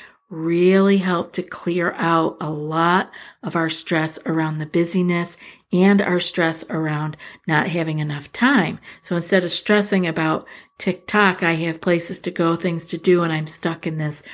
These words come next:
grocery line, I just fall into the beingness of being there. Again, I can't make the line go faster. Maybe this comes with having stood in as many lines as I have, but I,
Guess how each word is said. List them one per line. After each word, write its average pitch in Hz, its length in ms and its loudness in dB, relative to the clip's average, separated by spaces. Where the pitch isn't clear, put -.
grocery 180 580 0
line, 151 420 -6
I 226 320 4
just 185 420 2
fall 170 380 0
into 165 260 -6
the 170 140 -4
beingness 156 920 0
of - 220 -6
being 160 340 -2
there. - 380 -8
Again, 175 480 0
I 165 80 -4
can't 240 400 2
make 220 180 0
the 190 120 2
line 165 280 -2
go 160 160 -4
faster. 151 800 -6
Maybe 196 280 6
this 170 220 -2
comes 170 480 -4
with 160 360 -2
having 160 300 0
stood 170 300 0
in 170 140 -2
as 156 180 -4
many 170 240 2
lines 220 380 0
as 196 180 -2
I 190 140 0
have, 190 440 0
but 202 400 2
I, 196 220 4